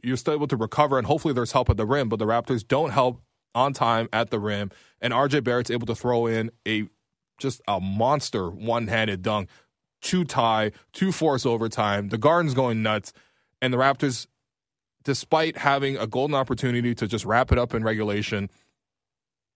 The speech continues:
instead they go to overtime, and, and, and with very little momentum. But at the same time,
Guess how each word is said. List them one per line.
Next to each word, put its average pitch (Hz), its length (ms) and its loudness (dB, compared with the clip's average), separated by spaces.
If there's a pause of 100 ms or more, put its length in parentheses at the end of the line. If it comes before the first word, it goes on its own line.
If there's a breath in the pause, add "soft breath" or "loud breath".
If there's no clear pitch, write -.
(260)
instead 131 300 0
they 135 60 4
go 131 100 2
to 117 60 0
overtime, 92 520 -6 (100)
and, 120 380 0
and, 110 180 -2
and 107 220 -2
with 113 180 -2
very 135 280 2
little 127 180 2
momentum. 104 480 -2
But 123 180 0
at 123 120 0
the 127 80 -2
same 135 180 0
time, 117 300 0